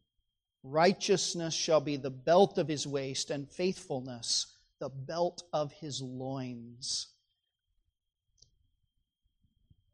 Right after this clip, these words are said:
In five eighty-six B C, God would send the armies of Babylon, the great Babylonian Empire, to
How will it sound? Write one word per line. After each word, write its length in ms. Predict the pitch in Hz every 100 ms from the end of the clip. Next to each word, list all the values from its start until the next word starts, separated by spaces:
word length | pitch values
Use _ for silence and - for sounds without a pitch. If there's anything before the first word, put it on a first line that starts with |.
| - - _ _ _ -
In 480 | 196 226 233 220 160 - - - _ -
five 320 | 185 226 226 202
eighty-six 640 | 202 202 196 - 190 -
B 160 | 190 156
C, 440 | - 151 147 143 - _ _ _ _ _ _ _ _ _ _ _ _ -
God 300 | 160 160 180
would 120 | 180
send 540 | - 196 175 175 175 170 -
the 140 | 156
armies 580 | 156 165 170 165 156 -
of 320 | 143 123 120
Babylon, 760 | 156 175 196 185 175 175 175
the 60 | 165
great 320 | 135 165 175
Babylonian 580 | 170 160 156 151 151 143
Empire, 640 | 143 143 147 135 135 135 - _ - - -
to 600 | - 160 156 156 151